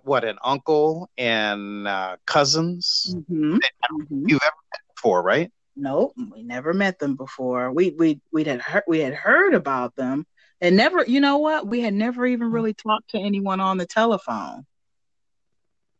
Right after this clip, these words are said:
Speaker 2: Um, yeah, I don't think we had. We had never talked to anyone on the tel-, maybe, maybe Uncle John, but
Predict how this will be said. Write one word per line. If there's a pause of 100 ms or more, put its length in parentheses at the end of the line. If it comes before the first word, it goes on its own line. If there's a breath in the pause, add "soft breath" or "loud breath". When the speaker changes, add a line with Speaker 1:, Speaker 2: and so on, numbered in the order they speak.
(160)
Speaker 2:
Um, (760)
yeah,
I
don't
think
we
had. (520)
We
had
never
talked
to
anyone
on
the
tel-,
maybe,
maybe
Uncle
John,
but